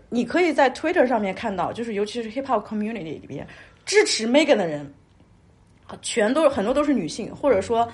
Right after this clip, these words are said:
呃，其他的一些美国的那些白左的那些人，他们就觉得，“嗯，Megan，你明明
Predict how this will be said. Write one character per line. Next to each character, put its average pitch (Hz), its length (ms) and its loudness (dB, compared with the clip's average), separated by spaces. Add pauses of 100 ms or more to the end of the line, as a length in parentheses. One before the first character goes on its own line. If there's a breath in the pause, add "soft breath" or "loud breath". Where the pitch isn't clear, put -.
(240 loud breath)
呃， 180 240 -2
其 220 200 -6
他 285 160 4
的 285 60 4
一 226 140 0
些 214 340 -2 (200)
美 196 240 -2
国 180 180 -4
的 220 80 -2
那 226 140 -8
些 185 440 -10 (300)
白 170 200 -2
左 233 220 -6
的 - 60 -14
那 175 120 -10
些 160 140 -12
人， - 200 -14 (120)
他 - 80 -12
们 214 80 -4
就 214 100 -10
觉 180 160 -4
得 180 120 -8 (240 loud breath)
，“嗯， 208 240 -6
Megan， 233 280 -2
你 190 100 -6
明 185 160 -6
明 277 260 -2